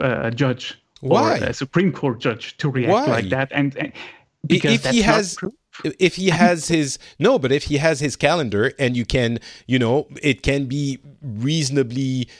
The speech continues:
Speaker 2: uh, looked at and you can see if it's completely ridiculous or if it actually could be a calendar from, uh, that time. And,
Speaker 1: And what
Speaker 2: and
Speaker 1: does that prove? He did, maybe he didn't in, uh, uh, made an entry, didn't
Speaker 2: How,
Speaker 1: make an entry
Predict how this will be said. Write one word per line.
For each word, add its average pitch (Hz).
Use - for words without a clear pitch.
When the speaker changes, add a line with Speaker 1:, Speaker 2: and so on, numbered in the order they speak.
Speaker 2:
uh, 110
looked 123
at 117
and 120
you 123
can 107
see 135
if -
it's 107
completely 113
ridiculous 113
or 110
if 101
it 107
actually 110
could 110
be 113
a 104
calendar 104
from, 95
uh, 104
that 104
time. 127
And, 135
Speaker 1:
And 127
what 143
Speaker 2:
and 135
Speaker 1:
does 170
that 165
prove? 160
He 143
did, 180
maybe 170
he 160
didn't 156
in, 156
uh, 147
uh, 147
made 147
an 135
entry, 147
didn't 156
Speaker 2:
How, 185
Speaker 1:
make 156
an 135
entry 151